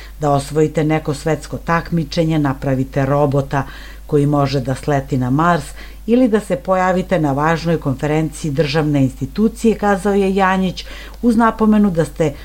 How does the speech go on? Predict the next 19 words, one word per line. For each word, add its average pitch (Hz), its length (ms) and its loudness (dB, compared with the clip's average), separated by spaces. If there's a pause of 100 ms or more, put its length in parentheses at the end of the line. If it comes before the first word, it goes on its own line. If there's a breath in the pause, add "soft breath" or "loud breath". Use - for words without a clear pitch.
(140 loud breath)
čak 233 220 -2
i 226 40 4
tada 208 380 0
samo 190 320 2
ukrasna 160 540 -2
biljka, 175 440 0
bez 190 280 2
prilike 190 460 -2
da 139 120 -2
bilo 156 320 0
šta 165 220 -4
kažete 156 680 -2 (380 loud breath)
i 196 80 0
iznesete 143 640 -2
svoj 131 340 -6
stav. 120 380 -6 (1400 loud breath)
Čak 175 180 -2
i 170 60 0
kada 156 320 -2